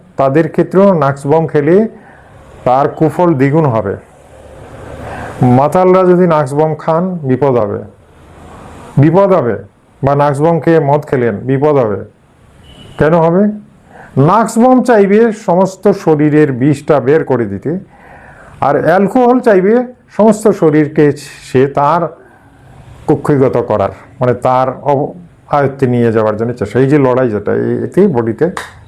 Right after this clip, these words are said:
ভয়ঙ্কর অবস্থার সৃষ্টি হতে পারে। বুঝতে পারছেন তো? নাক্স বামের প্রচণ্ড শক্তি। এই জন্যে বলি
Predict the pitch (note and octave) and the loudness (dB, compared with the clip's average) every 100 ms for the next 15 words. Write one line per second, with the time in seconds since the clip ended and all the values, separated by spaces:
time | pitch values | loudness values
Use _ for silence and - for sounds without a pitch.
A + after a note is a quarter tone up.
0 | - - A2+ C3+ C3 G#2 F2+ F#2+ A2 - | -20 -6 -2 0 0 -2 -2 -6 -8 -8
1 | G#2 - - - - - - - - - | -10 -10 -12 -12 -18 -20 -20 -20 -18 -18
2 | - - - - A#2 F3 F#3+ F#3+ E3 - | -18 -18 -16 -4 -2 2 0 0 -4 -6
3 | - - - - - - - A2 A#2+ B2+ | -18 -20 -20 -20 -18 -16 -4 0 0 -2
4 | - D3+ D#3+ - B2 - F#3+ G3 F#3+ G#2 | -2 0 0 0 -4 0 2 2 0 -6
5 | - - - - - - - - - - | -10 -20 -20 -20 -20 -20 -20 -20 -20 -20
6 | - - - C3+ C3+ F3 F#3+ F3 D#3 B2 | -20 -16 -4 0 4 4 4 4 2 0
7 | C#3 | -4